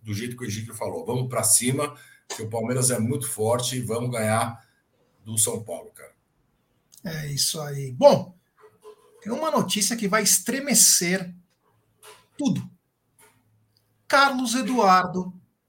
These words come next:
Speaker 2: acertou com Alanya Ospor por três anos. Ele que estava no Estoril. Palmeiras ainda tem direitos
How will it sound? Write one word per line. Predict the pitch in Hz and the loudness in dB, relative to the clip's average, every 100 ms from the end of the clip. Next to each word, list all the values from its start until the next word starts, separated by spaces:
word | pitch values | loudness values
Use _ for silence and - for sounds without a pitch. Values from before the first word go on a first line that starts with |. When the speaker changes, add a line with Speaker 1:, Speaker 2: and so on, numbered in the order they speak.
| _ | _
Speaker 2:
acertou | 269 233 294 - 190 196 190 - _ _ _ | 2 2 2 0 2 2 2 -12 _ _ _
com | - 220 233 | -4 -4 0
Alanya | 302 294 240 220 226 226 | 2 4 2 2 2 2
Ospor | 220 - - 190 190 190 - _ _ - - | 2 -2 -2 -2 -2 -4 -14 _ _ -16 -6
por | 311 - | -4 -4
três | - 247 247 254 214 - | -6 0 2 2 0 0
anos. | 170 175 175 175 - - | 2 2 2 0 -2 -4
Ele | 254 | -4
que | - | -2
estava | 190 - 202 185 | -2 0 0 0
no | 175 185 | 0 0
Estoril. | 208 - 190 156 185 196 - _ _ _ _ _ _ | 0 0 -2 0 -4 -4 -10 _ _ _ _ _ _
Palmeiras | 180 180 190 190 | -2 2 4 2
ainda | 170 202 190 - | 2 4 2 2
tem | 190 185 | 2 2
direitos | 143 165 175 190 170 123 - | 0 -2 0 -2 -4 -6 -6